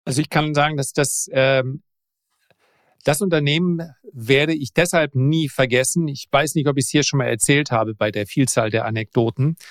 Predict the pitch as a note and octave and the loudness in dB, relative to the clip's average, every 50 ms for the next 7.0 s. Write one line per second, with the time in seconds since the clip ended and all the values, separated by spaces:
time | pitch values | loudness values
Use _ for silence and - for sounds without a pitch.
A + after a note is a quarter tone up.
0 | - - - - _ _ - B2+ B2 B2 B2 A#2+ G#2+ G#2 A2+ A#2 B2+ C#3 C#3+ D3 | -20 -20 -20 -20 _ _ 0 2 4 4 4 2 2 0 2 2 2 2 0 -2
1 | D3 - - C3 C3 C#3 - - - - - - - _ - - - C#3 - - | -6 -6 -4 -2 -2 -2 -2 -6 -6 -6 -8 -10 -10 _ -8 -4 -4 -2 0 0
2 | C#3+ C3+ B2+ - C3+ C3+ B2 A#2+ B2 C3+ C#3+ C#3+ C#3 C3 C3 C3 B2+ B2+ B2+ B2+ | 0 0 0 0 -2 0 2 2 2 2 0 0 -2 0 0 2 2 2 2 2
3 | B2+ B2+ B2 B2 B2 - _ _ _ _ _ _ _ _ _ _ _ _ _ _ | 0 0 0 0 -2 -4 _ _ _ _ _ _ _ _ _ _ _ _ _ _
4 | _ _ _ - A2+ B2+ B2+ B2+ - - - - D#3 E3+ F3+ F#3+ G3+ G3 D#3 C#3+ | _ _ _ -2 0 0 0 0 -2 -6 -4 0 0 2 2 2 2 0 0 -2
5 | E3 D#3 D3 C#3+ C#3 - - D3 D#3 E3+ G3+ G3 - - D#3+ D3 D3 D#3+ D#3+ - | -2 0 0 0 0 0 2 4 4 4 4 2 0 0 -2 0 0 0 0 0
6 | - C#3+ C#3+ - - C3 - - A#2+ C3 C3+ - - A2+ G#2+ G#2+ B2+ D#3 D#3+ | -2 -4 -4 -2 -6 -4 0 2 2 2 2 0 0 -2 -2 0 -2 -6 -8